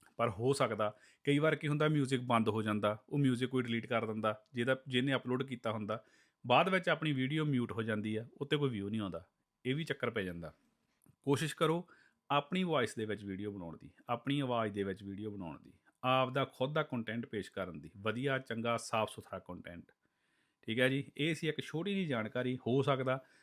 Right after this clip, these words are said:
ਤੁਹਾਨੂੰ ਇਹਦੇ ਨਾਲ ਕੋਈ ਫਾਇਦਾ ਹੋਵੇ। ਜਿਹੜੇ already Facebook ਯੂਜ਼ ਕਰ ਰਹੇ ਆ,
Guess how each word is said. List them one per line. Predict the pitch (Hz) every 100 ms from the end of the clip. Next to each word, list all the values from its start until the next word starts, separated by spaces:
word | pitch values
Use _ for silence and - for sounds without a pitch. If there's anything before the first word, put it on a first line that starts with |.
| _ -
ਤੁਹਾਨੂੰ | 127 117 117
ਇਹਦੇ | 120
ਨਾਲ | 120
ਕੋਈ | 120 110
ਫਾਇਦਾ | 107 101 107
ਹੋਵੇ। | 113 117
ਜਿਹੜੇ | 113 117 120 117 - 120
already | 110 113 113
Facebook | 107 104 - 110 104
ਯੂਜ਼ | 101 110 113
ਕਰ | 120 120
ਰਹੇ | 117
ਆ, | 117